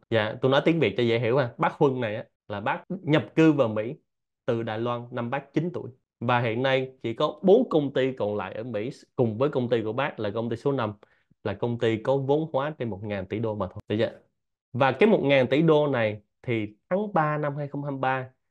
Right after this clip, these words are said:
cái valuation của công ty Nvidia này nó mới là hai trăm tỷ đô. Như vậy từ tháng ba tới tháng mười hai mới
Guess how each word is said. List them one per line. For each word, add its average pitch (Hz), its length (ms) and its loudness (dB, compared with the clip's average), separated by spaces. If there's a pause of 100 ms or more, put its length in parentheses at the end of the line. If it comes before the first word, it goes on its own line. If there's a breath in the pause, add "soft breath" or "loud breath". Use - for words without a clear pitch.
(240)
cái 170 120 2
valuation 131 640 0
của 101 120 -6
công 123 180 -6
ty 123 160 -2
Nvidia 120 440 -2 (120)
này 98 100 -10
nó 107 100 -6
mới 139 160 -4
là 104 160 -6
hai 117 280 -6
trăm 110 200 -6
tỷ 104 120 -8
đô. 110 240 -8 (220)
Như 190 80 8
vậy 139 160 6
từ 139 80 6
tháng 180 180 4
ba 151 140 4
tới 165 100 4
tháng 196 160 2
mười 123 120 0
hai 127 300 -2
mới 139 180 -2